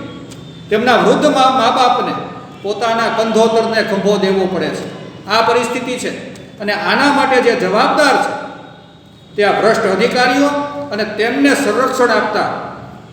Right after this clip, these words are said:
પદાધિકારીઓ છે. એટલે આવા મોતના સોદાગરો જે ગુ-, જે આ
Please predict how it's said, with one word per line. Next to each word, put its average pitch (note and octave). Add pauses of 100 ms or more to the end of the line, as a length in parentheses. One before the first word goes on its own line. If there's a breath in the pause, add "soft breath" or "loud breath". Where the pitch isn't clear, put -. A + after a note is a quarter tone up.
(120)
પદાધિકારીઓ F3
છે. - (1900)
એટલે A3+ (320)
આવા A3+
મોતના A3+
સોદાગરો A3+ (920)
જે E3+
ગુ-, F3+ (540)
જે G3+ (1600)
આ F3+